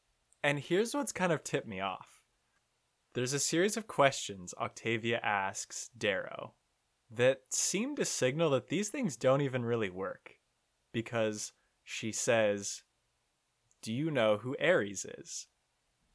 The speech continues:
Darrow's like, "No, why are you asking?" She's like, "Well, we think it's your master." And Darrow's like, "Oh shit, they know." And then she's like, "Is Augustus Ares?"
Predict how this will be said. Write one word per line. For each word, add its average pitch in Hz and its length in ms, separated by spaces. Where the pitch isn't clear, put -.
Darrow's 107 320
like, 92 220
"No, 92 720
why 110 220
are 117 60
you 113 160
asking?" - 480
She's - 260
like, 92 140
"Well, 98 160
we 107 80
think 113 200
it's - 160
your 98 100
master." 107 680
And 98 100
Darrow's 98 280
like, 87 200
"Oh 104 80
shit, 95 440
they 107 140
know." 107 420
And 117 120
then 160 140
she's 120 260
like, 107 400
"Is 143 480
Augustus 117 960
Ares?" - 760